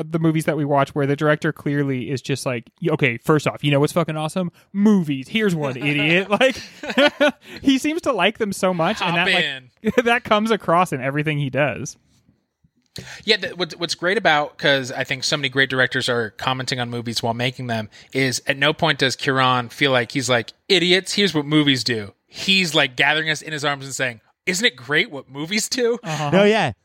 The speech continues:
Speaker 3: I think instead what he's saying is, like, "Hey, idiots, you don't know about Godard, so I'm gonna rip from Godard as hard as I can, and you'll think that I came up with all of it." And I'm totally fine with that. Like, w-, uh, there's so many people who think that, like,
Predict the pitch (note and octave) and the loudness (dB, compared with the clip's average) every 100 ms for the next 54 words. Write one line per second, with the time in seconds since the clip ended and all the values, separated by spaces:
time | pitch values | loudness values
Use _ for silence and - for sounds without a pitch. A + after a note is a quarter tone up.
0 | _ E3 F3+ G#3 F#3+ D3 G3 G3 D3 B2+ | _ 0 2 2 -2 -2 0 2 0 -2
1 | E3 D3 C3 A#2+ B2 A2+ C3 E3+ D#3+ D3+ | -2 0 0 0 -2 -4 -2 0 2 2
2 | D3 D#3 - - - G#2+ F3 E3 D3 D3 | 2 0 -2 -12 -6 2 4 4 4 4
3 | C#3 C3 C3+ B2 C#3 A2 F#2 F#2 - D#3 | 2 2 2 4 2 2 -2 -10 -2 0
4 | D#3 C3 G2 B2+ D#3 F3 D#3 D#3 C3 B2+ | 2 0 0 -2 0 -2 2 4 4 4
5 | C3+ A#2 - B2 B2+ B2 A#2+ B2+ A#2+ G#2+ | 2 0 -2 0 2 2 0 -2 -4 -4
6 | G2 C3 D#3 D3 B2+ C3+ - C3+ D3 C#3+ | -2 0 2 2 0 -2 0 0 2 2
7 | C3 A#2 A#2+ C3 C#3 A#2 F2+ E2+ - _ | 2 0 0 2 2 2 0 -6 -10 _
8 | _ _ D3 D#3 E3+ - D#3 F3 E3+ D#3 | _ _ 0 2 2 2 2 0 -2 0
9 | E3+ G#3+ A#2+ F#2+ E2 - _ _ - C#3 | 0 0 -2 -4 -8 -12 _ _ -6 -4
10 | B2 - _ _ _ _ A#2 C3 - D3 | -4 -8 _ _ _ _ -2 -2 0 -2
11 | C#3+ C3+ D3 D3 E3 E3 F#3 F#3 E3+ F3+ | -2 -2 -4 2 2 4 4 4 4 4
12 | F3+ C#3+ C3 C#3 C#3+ B2+ B2+ A#2 | 6 6 4 2 2 0 -2 -4